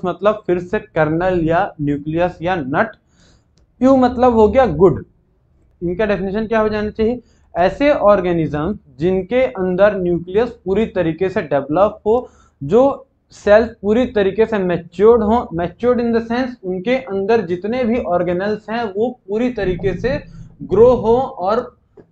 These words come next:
complete mature हो। अब यूकैरियोटिक cells क्या होते हैं? पूरी तरीके से मैच्योर होते हैं,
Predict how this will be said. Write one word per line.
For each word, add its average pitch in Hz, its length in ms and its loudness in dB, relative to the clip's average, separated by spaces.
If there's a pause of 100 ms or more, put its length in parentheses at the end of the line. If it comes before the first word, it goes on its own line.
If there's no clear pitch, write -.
(420)
complete 214 540 -2
mature 185 580 2
हो। 123 300 -4 (720)
अब 262 360 2 (560)
यूकैरियोटिक 240 640 4
cells 220 320 2
क्या 220 140 4
होते 208 280 -2
हैं? 214 100 -2
पूरी 208 240 2
तरीके 214 320 2
से 208 120 -2
मैच्योर 190 440 2
होते 208 200 -2
हैं, 202 160 -4